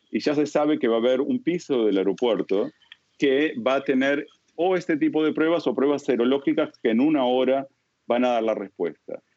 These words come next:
En un comienzo había, de la pandemia, había un problema muy grave. El problema era que se demoraban siete días en decirnos si teníamos el coronavirus o no después de hacernos el test.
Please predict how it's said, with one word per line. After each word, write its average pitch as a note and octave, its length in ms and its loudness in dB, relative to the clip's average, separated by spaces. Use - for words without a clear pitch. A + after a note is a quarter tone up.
En B2+ 140 0
un G3 80 0
comienzo E3+ 420 0
había, C#3 440 2
de G2 160 0
la F#2 200 0
pandemia, A#2 500 0
había G2+ 160 2
un G#2+ 80 -2
problema A2+ 280 0
muy C3 180 2
grave. D#3 280 2
El F#2 80 -2
problema A#2 340 2
era B2 200 0
que G2+ 240 -2
se - 140 -2
demoraban B2 480 2
siete F3+ 400 -2
días F3 520 -2
en A2+ 140 2
decirnos D3 420 0
si B2 80 0
teníamos B2+ 420 0
el A2 80 0
coronavirus A#2+ 680 0
o G#2+ 60 2
no B2+ 200 2
después B2 260 -2
de A#2+ 60 0
hacernos A2+ 340 0
el F#2+ 160 0
test. - 380 -4